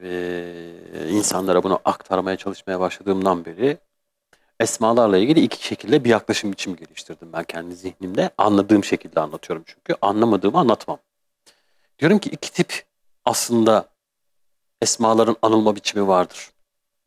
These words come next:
Bir, öncelikle esmanın ne olduğunu anlayabiliyor olmamız gerekiyor. Bizim esmayı bir idrak etmemiz gerekiyor. Esmaül, Esmaül Hüsna nedir? İşte Allah'ın doksan dokuz ismi.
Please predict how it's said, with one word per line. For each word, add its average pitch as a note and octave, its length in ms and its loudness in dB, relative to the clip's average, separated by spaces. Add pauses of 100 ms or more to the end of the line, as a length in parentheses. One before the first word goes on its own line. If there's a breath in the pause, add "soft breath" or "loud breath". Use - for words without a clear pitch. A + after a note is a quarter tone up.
(120)
Bir, F3+ 160 2
öncelikle D#3 460 4
esmanın D3+ 500 4
ne D#3 40 6
olduğunu D#3 380 6
anlayabiliyor D3 600 6
olmamız F#2 320 2
gerekiyor. F2 320 -2
Bizim F2+ 160 0
esmayı A#2+ 420 4
bir G#2 80 -2
idrak A2+ 340 2
etmemiz F2 360 -6
gerekiyor. - 420 -14 (520)
Esmaül, A2+ 800 2 (320)
Esmaül A2+ 400 2
Hüsna - 300 0
nedir? - 340 0 (760)
İşte - 180 -2
Allah'ın G#2+ 480 2
doksan - 320 2
dokuz A#2 280 0
ismi. - 280 -4